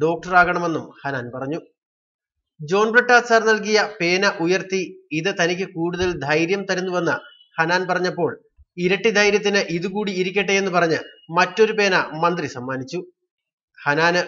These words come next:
കച്ചവടം നടത്താനും ആഗ്രഹിക്കുന്നിടത്തോളം പഠിക്കാനുമുള്ള എല്ലാ സൗകര്യങ്ങളും സർക്കാർ ഒരുക്കുമെന്നും മന്ത്രി അറിയിച്ചു.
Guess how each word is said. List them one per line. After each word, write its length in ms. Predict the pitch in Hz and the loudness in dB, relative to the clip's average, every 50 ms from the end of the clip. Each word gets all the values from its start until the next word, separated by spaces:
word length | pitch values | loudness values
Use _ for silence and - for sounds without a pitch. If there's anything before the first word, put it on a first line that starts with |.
| - | -2
കച്ചവടം 420 | 165 147 139 - 185 175 185 190 190 | -4 -4 -4 -4 -4 -4 -2 0 0
നടത്താനും 440 | 190 180 180 190 185 180 185 185 175 170 151 | 0 0 2 2 2 2 2 0 -2 0 2
ആഗ്രഹിക്കുന്നിടത്തോളം 880 | 160 160 170 180 190 190 202 196 202 196 196 190 180 196 196 190 196 190 190 | 2 2 2 0 0 -2 -2 -2 -2 -2 -2 -2 -2 -2 -2 -2 -2 0 2
പഠിക്കാനുമുള്ള 580 | 170 165 - - - 202 196 196 190 190 190 185 | 0 0 0 0 -2 0 0 0 0 2 2 2
എല്ലാ 320 | 165 165 170 170 175 196 190 | 2 2 0 0 2 2 2
സൗകര്യങ്ങളും 600 | 190 - 190 185 185 185 381 - 190 349 269 233 - - _ _ _ _ - - | 2 -2 -4 -4 -2 -2 0 0 0 0 -2 -4 -6 -18 _ _ _ _ -4 0
സർക്കാർ 340 | 175 170 175 - 208 196 196 - - - | 0 0 2 4 2 2 2 2 -4 -2
ഒരുക്കുമെന്നും 580 | 170 170 196 202 - 220 214 214 208 190 151 143 - _ _ 131 | -2 -2 -2 -2 -4 -2 -2 0 0 -2 -4 -6 -8 _ _ -6
മന്ത്രി 300 | 143 151 165 160 139 120 | -4 -2 -2 -2 -2 -4
അറിയിച്ചു. 400 | 120 123 123 131 131 143 175 | -6 -6 -8 -10 -8 -8 -8